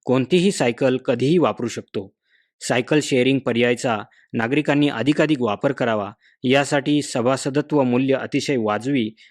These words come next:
आणि सर्वसामान्यांना परवडेल असे ठेवण्यात येते. पार्किंगचा खर्च आणि वाहने सांभाळण्याची जबाबदारी टाळण्यासाठी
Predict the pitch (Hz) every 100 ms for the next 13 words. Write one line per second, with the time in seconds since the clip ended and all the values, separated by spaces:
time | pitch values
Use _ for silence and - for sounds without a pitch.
0 | - 113 131 127 156 156 143 127 120 127
1 | 131 127 123 120 120 135 117 110 _ -
2 | 117 147 - 117 113 110 107 - - _
3 | _ _ _ _ _ _ - 117 120 139
4 | 127 131 - 127 143 135 113 - _ -
5 | 123 131 117 110 156 143 - 113 123 139
6 | 139 127 127 113 113 131 131 135 123 107
7 | 113 123 131 135 110